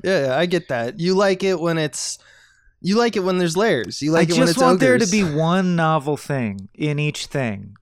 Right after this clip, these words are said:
Speaker 2: that I see. I want there to be one fresh idea.
Speaker 1: Right, right. And it's not that. It isn't. Uh, I mean, I guess this setting up of the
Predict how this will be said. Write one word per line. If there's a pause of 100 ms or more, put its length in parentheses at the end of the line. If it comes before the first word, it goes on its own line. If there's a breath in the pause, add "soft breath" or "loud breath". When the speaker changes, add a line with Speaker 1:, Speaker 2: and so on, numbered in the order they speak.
Speaker 2:
that
I
see. (120)
I
want
there
to
be
one
fresh
idea. (600)
Speaker 1:
Right, (320)
right.
And
it's
not (200)
that. (500)
It
isn't. (220)
Uh, (140)
I
mean,
I
guess
this
setting
up
of
the